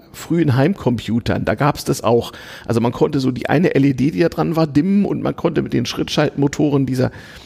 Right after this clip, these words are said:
dieser, äh, dieser Tonabnahmeköpfe für die Disketten konnte man dann auch, äh,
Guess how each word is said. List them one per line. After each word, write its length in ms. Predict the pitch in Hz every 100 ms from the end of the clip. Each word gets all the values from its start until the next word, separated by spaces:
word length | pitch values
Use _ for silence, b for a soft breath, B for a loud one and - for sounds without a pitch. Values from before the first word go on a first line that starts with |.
| B -
dieser, 420 | 117 - - -
äh, 200 | 104 98
dieser 320 | 120 123 117
Tonabnahmeköpfe 960 | - 156 165 139 120 120 123 160 - 131
für 160 | -
die 120 | 127 113
Disketten 500 | 120 - - - 127
konnte 240 | 127 110
man 160 | 120 113
dann 120 | 107
auch, 220 | - - B B B
äh, 60 | B